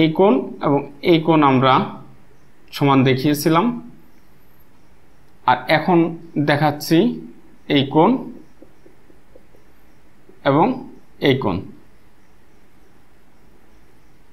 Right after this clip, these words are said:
কারণ কি? এই দুটি কোণ এসি চাপের উপর দণ্ডায়মান বৃত্তস্থ কোণ। আর জানি, জানা আছে,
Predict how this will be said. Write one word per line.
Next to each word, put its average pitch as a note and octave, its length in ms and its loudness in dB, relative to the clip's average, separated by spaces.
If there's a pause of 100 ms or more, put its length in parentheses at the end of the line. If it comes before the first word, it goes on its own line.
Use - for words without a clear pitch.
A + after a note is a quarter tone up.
কারণ C#3+ 180 2 (120)
কি? G3 80 2 (1800)
এই D#3+ 120 2 (120)
দুটি D3+ 220 2 (140)
কোণ E3+ 180 4 (1000)
এসি D#3+ 340 0 (120)
চাপের C#3+ 360 2
উপর D#3 200 2 (1160)
দণ্ডায়মান C#3+ 540 4 (120)
বৃত্তস্থ D3 460 -2
কোণ। G#2 220 -2 (580)
আর - 80 2 (420)
জানি, D#3+ 300 4 (240)
জানা C#3+ 200 4 (100)
আছে, D3 200 2